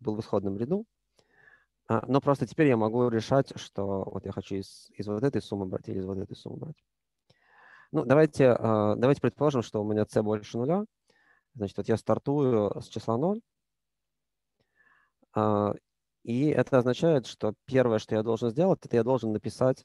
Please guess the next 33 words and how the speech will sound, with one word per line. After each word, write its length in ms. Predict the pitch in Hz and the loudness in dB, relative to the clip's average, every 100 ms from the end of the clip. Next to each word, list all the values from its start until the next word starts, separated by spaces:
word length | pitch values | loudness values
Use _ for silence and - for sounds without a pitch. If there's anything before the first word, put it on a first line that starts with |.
| _ | _
значит, 220 | - - | -16 -8
я 60 | 110 | -8
хочу 180 | - 117 | -6 -4
приблизиться 480 | 127 131 98 - | 0 0 0 -6
к 80 | - | -16
числу 260 | - 104 117 | -14 -10 -8
c, 220 | - 208 _ _ _ _ _ _ _ _ | -6 -6 _ _ _ _ _ _ _ _
и 180 | 120 117 | -2 2
для 140 | 123 | 2
этого 160 | 139 120 | 2 2
я 100 | 110 | 2
должен 340 | 120 117 110 | 0 -2 -2
написать, 460 | 104 - - 127 123 - | -2 -4 0 0 0 -4
э, 100 | - | -4
какой-то 380 | 113 127 120 | -2 -2 -2
положительный 480 | 107 110 110 127 104 | 0 0 0 -2 -2
элемент, 440 | 101 104 104 - - _ _ | 0 -2 -4 -6 -20 _ _
а, 400 | 98 95 - - - | -18 -16 -14 -14 -12
из 180 | - 98 | -10 -8
моего 260 | 101 98 98 | -6 -4 -4
ряда. 260 | - - - _ _ _ _ _ _ _ - _ _ - | -4 -6 -12 _ _ _ _ _ _ _ -20 _ _ -14
Значит, 180 | 107 - | -10 -2
вот 140 | 139 | 2
я 100 | 123 | 2
беру 220 | 113 147 | 2 0
в 100 | 165 | 0
качестве 380 | - 120 - 113 | 0 -2 -2 -4
моего 240 | 110 107 101 | 0 0 0
первого 500 | 127 127 110 101 101 | 2 2 4 2 0
элемента, 580 | 104 101 95 101 101 - - | 2 0 -2 -6 -8 -10 -10
а, 220 | 104 104 | -8 -6
нового 300 | 113 117 113 | 0 0 2
ряда 380 | 147 208 160 | 2 2 0